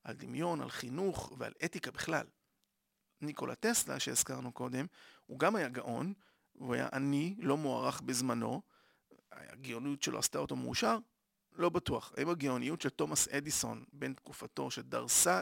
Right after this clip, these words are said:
שדרס את טסלה, האם תומאס אדיסון היה מוסרי? הגאוניות שלו אמרה שהוא בן אדם מוסרי? אז כל הדוגמאות האלה באות בשביל להמחיש לנו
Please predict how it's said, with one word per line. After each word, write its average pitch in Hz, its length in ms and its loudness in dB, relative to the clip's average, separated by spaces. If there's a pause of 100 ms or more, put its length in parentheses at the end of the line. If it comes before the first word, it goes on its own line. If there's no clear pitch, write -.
שדרס 135 480 2
את - 80 -6
טסלה, 123 340 -2 (520)
האם 135 160 -2
תומאס 131 540 2
אדיסון 127 400 -2
היה 117 200 0
מוסרי? 123 480 0
הגאוניות 123 520 -4
שלו 123 280 -2 (140)
אמרה 120 240 -4
שהוא 127 160 -10
בן 123 80 -8
אדם 123 180 -8
מוסרי? 127 380 -4 (1600)
אז 151 160 4
כל 220 140 6
הדוגמאות 175 380 0
האלה 175 140 2 (180)
באות 147 360 -2
בשביל 139 240 -6
להמחיש 123 460 -4
לנו 180 260 -2